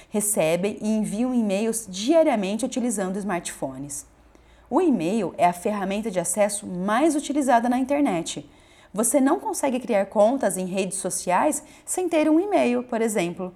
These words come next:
Existem muitas ações para recuperar dívidas vencidas e não pagas pelos clientes.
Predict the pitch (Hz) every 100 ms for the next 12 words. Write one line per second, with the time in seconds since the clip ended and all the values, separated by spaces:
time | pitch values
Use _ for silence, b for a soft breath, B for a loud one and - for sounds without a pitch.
0 | - B 233 240 311 320 311 269 285 440
1 | 466 370 240 220 220 214 277 - 226 208
2 | 214 330 - 269 226 196 175 180 190 220
3 | 190 165 175 175 180 180 196 - 226 240
4 | 262 277 220 202 196 - 202 202 - 233
5 | 180 135 - 139